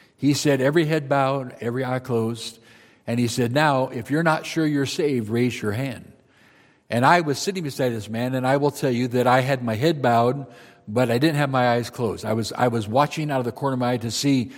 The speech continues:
what his response would be. And sure enough, his hand went into the air.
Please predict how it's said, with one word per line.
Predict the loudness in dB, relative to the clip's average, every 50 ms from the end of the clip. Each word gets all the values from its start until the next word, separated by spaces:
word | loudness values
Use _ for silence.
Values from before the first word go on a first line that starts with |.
| -20 -4 0
what | 0 2
his | 2 0 -2 -2 -4
response | -6 -4 -2 0 0 0 0 -2
would | -4 -4 -2
be. | 0 0 0 0 -2 -8 -12 -8
And | -4 -4 -4
sure | -2 -2 0 0 0 2
enough, | 2 2 2 0 -2
his | -4 -4 -4 -4 -4
hand | -4 -4 -4 -2 -2 -2
went | -2 -2 -2
into | -2 -4 -4 -2
the | 0 2 2 4
air. | 4 4 4 2 -2